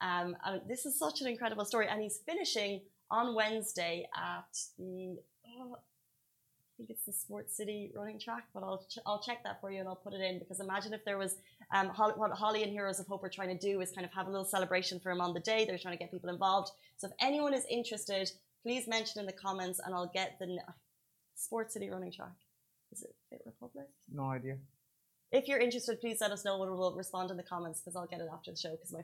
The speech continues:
Speaker 1: phone is over there doing its
Speaker 2: <laughs>
Speaker 1: life. Um, but just shout out to Suleiman and also Heroes of Hope. We're gonna bring you more of their stories 'cause, um,
Speaker 2: Pure inspiration.
Speaker 1: it's truly, it's truly impressive what he's doing and also what Heroes of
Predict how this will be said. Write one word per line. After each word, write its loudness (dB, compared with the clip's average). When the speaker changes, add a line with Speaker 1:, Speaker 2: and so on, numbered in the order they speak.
Speaker 1:
phone 0
is -6
over -6
there -4
doing -2
its -4
Speaker 2:
<laughs> 0
Speaker 1:
life. -6
Um, 6
but 4
just 2
shout 4
out 4
to -2
Suleiman 2
and 0
also 2
Heroes 0
of -6
Hope. 0
We're -2
gonna 0
bring 0
you 2
more 4
of 0
their 0
stories -2
'cause, -8
um, 0
Speaker 2:
Pure 6
inspiration. 2
Speaker 1:
it's 0
truly, 0
it's 4
truly 0
impressive -2
what -2
he's 0
doing 2
and 2
also 2
what 0
Heroes -2
of -4